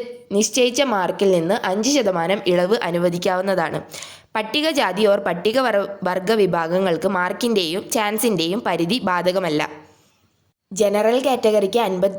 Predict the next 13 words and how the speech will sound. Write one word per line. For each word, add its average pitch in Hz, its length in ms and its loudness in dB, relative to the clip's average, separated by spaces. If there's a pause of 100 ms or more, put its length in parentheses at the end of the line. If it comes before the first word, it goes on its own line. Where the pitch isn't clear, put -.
(140)
അൻപത് 220 380 0
ശതമാനം 190 480 0
മാർക്കാണ് 175 380 -2
വേണ്ടത്. 160 400 0
മറ്റു 185 380 -4
പിന്നോക്ക 214 420 0
വിഭാഗങ്ങൾക്ക് 175 800 0 (300)
അഞ്ച് 214 260 -2
ശതമാനം 190 580 0
ഇളവ് 175 280 2
അനുവ-, 165 520 0
അനു-, 165 180 -4 (220)
അനുവദിക്കാവുന്നതാണ്. 185 1300 -2